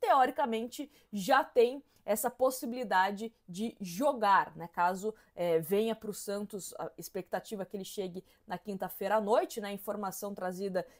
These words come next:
em primeira mão pelo Ricardo Martins. Não sei se pro próximo jogo contra o América, né, já chega e já pode jogar, se é esse nível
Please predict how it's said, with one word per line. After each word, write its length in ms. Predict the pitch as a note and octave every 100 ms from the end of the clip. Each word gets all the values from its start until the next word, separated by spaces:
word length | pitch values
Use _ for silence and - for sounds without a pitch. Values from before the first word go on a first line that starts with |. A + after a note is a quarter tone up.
| -
em 140 | A3
primeira 360 | A3 G3+ G3+ F#3+
mão 200 | F#3+ F#3+
pelo 200 | G3+ F#3+
Ricardo 440 | G3 G3 F#3 G#3
Martins. 640 | A3 A3 - E4+ D#4+ - - - - - -
Não 160 | G#4
sei 280 | - D#4 D#4+
se 180 | - -
pro 140 | E4+
próximo 460 | - C#4+ D4 C#4+ C4+
jogo 320 | G3+ B3 C4
contra 340 | - D#4+ D#4+
o 40 | E4
América, 680 | C4+ A#3+ G#3+ E3+ - D3+ - _ _
né, 420 | - E3 G#3 C#4 A3+ - D3+
já 260 | D3 G3
chega 460 | F#3 - G#3+ B3 A3+
e 40 |
já 140 | G#3+ G#3
pode 320 | G#3+ G3+ G3
jogar, 320 | B3 G#3 D#3+
se 140 | -
é 20 | G3
esse 220 | - B3
nível 500 | A#3 B3 A#3 C4+